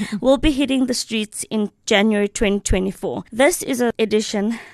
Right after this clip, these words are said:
Speaker 2: that will celebrate Get It Bloemfontein, looking back at the past eighteen years. This is something very special. You really want to get a copy of that one.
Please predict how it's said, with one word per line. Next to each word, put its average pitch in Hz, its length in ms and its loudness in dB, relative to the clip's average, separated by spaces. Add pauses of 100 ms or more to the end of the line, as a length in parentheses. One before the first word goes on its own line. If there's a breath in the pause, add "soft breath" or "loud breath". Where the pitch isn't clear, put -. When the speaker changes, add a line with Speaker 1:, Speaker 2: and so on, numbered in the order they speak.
Speaker 2:
that 208 380 0
will 220 140 0
celebrate 220 720 0
Get 208 160 2
It 220 180 -2
Bloemfontein, 196 600 -2
looking 226 320 0
back 196 260 -2
at - 140 -8
the 208 40 -6
past - 540 -2 (160)
eighteen 202 460 -2
years. - 520 -10 (260)
This 226 180 2
is - 40 -6
something 262 340 2
very 233 220 6
special. 262 540 -2
You 220 240 -4
really 202 260 -2
want 196 160 -6
to 180 40 -8
get - 180 -10
a 180 40 -8
copy - 280 -10
of - 160 -10
that - 180 -14
one. 202 320 -14